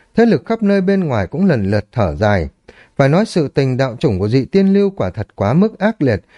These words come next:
khiến cho lời nói của phái chủ Dung Thần Lưu giống như những lưỡi đao sắc bén. Phái chủ dị tiên lưu muốn mở miệng nói nhưng lại không biết phải nói gì. Lão muốn phản bác nhưng cuối cùng chỉ có thể trầm mặc, bởi vì ngay cả lão cũng không thể nào giải thích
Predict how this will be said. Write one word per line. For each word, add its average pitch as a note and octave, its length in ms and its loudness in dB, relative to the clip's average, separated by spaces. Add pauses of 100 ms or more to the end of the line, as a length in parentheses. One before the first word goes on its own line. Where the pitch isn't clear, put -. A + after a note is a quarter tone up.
(160)
khiến G3+ 180 2
cho G#3 100 2
lời C#3 200 0
nói C3 200 0
của C3 180 -4
phái C3+ 160 0
chủ G#2+ 240 -2
Dung B2 240 -2
Thần F#2 260 -2
Lưu A#2+ 240 2
giống A2+ 180 0
như D#3+ 100 4
những C3 280 -2
lưỡi C#3 140 0
đao B2+ 220 0
sắc - 300 -4
bén. C#3 320 0 (800)
Phái G#3 120 2
chủ D3 200 0
dị D3+ 160 0
tiên G#3 280 0
lưu G#3+ 160 2
muốn G#3+ 220 -2
mở D3+ 160 -2
miệng F#2 320 -4
nói G#2 220 0
nhưng D#3+ 180 2
lại B2 200 0
không A2 200 -2
biết G#3 140 2 (100)
phải F2 120 -2
nói A2+ 220 0
gì. A2+ 280 0 (540)
Lão C#3+ 200 4
muốn E3 220 0
phản G2+ 320 -4
bác E3+ 180 0 (140)
nhưng C3 220 0
cuối G3 100 0
cùng G#2+ 300 -2
chỉ G#2+ 120 -2
có F#3+ 140 0
thể B2+ 200 -2
trầm F#2+ 320 -2
mặc, G#2+ 160 -2 (380)
bởi D3+ 140 4
vì D3+ 140 0
ngay G#3 160 0
cả D#3 140 -2
lão D#3 220 0
cũng A3+ 160 -6
không A3 180 0
thể D3+ 100 0
nào C3 200 -2
giải A#2+ 200 0
thích B3 240 -2